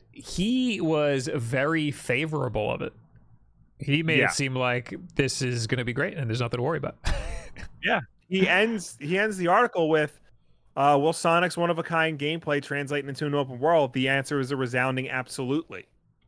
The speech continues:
Speaker 2: which is shocking.
Speaker 1: It, it's shocking for two reasons. One, uh, the gameplay looked so bad. <laughs> And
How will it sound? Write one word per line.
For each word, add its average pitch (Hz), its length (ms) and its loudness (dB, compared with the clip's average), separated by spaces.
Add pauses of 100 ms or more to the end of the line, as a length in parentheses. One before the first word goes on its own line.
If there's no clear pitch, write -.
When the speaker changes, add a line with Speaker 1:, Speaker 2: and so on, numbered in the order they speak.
(340)
Speaker 2:
which 131 160 -6
is 147 100 -2
shocking. 160 600 0 (640)
Speaker 1:
It, 160 260 2
it's 165 180 -2
shocking 170 680 0
for 127 720 -2 (160)
two 151 160 0
reasons. 127 480 -6 (140)
One, 131 500 -2 (400)
uh, 104 420 0 (300)
the 123 420 0 (100)
gameplay 127 460 -2
looked 113 200 -6
so 120 220 0
bad. 110 260 -2 (140)
<laughs> - 1500 -2
And 156 420 2